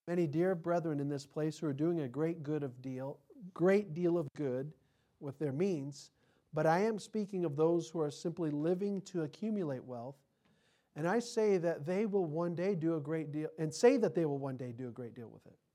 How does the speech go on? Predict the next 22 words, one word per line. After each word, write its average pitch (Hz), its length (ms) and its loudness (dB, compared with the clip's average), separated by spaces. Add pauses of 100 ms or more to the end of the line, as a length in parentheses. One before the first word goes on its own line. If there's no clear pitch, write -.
(640)
They 196 120 2
say 196 380 0
so. 127 480 -8 (1040)
Will 185 180 4
it 185 140 2
ever 175 300 0
be 196 160 0
more 156 380 0
than 170 180 -4
a 143 80 -6
saying? 147 560 -8 (1200)
I 180 180 4
fear 202 360 8
that 175 160 8
in 151 160 8
this 190 300 6 (840)
thing, 156 380 2 (120)
many 170 420 0
rich 208 340 0
people 139 280 -6
deceive 135 600 -6 (220)
themselves. 139 840 -14